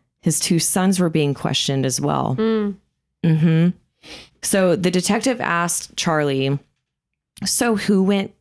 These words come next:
Speaker 1: who went on the camping trip with y'all?" And he said, "My mom, my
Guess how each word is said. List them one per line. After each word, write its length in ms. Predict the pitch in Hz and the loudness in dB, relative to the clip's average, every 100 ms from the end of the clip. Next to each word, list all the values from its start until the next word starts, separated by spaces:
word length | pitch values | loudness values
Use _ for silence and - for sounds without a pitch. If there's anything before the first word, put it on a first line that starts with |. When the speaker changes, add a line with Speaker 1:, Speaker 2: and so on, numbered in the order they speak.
| 180 | -4
Speaker 1:
who 140 | 185 196 | 0 2
went 240 | 214 233 202 | 0 -2 -2
on 100 | 196 | 0
the 80 | |
camping 420 | 214 269 359 302 247 | 0 -2 -2 0 0
trip 280 | - 147 | 0 -2
with 160 | - 139 | -2 -2
y'all?" 360 | 139 127 139 147 _ _ _ _ _ _ _ _ _ - | -2 -2 -4 -6 _ _ _ _ _ _ _ _ _ -2
And 240 | 180 175 | 0 2
he 180 | 185 180 | 2 2
said, 500 | - 165 160 160 - | 2 2 0 0 0
"My 160 | 160 | 0
mom, 800 | 156 165 208 233 233 233 226 226 | 2 2 4 4 2 2 4 4
my 220 | 208 165 | 4 2